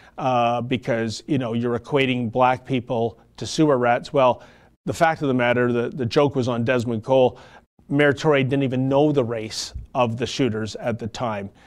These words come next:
Uh, but again, sewer rats have feelings. Um, from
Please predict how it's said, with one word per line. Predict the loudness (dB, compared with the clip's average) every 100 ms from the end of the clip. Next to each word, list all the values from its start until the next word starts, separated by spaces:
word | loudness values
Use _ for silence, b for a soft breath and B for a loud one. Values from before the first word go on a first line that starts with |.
| b b b -14
Uh, | -12 -10 -8 -2
but | 0
again, | 2 0 -2 -10
sewer | -6 0 2
rats | 2 0 -2
have | -4 0
feelings. | 2 2 0 -8 B B B B 0
Um, | 2 2 2 2 0 -2 -6 _ _ _
from | -4 0 2 0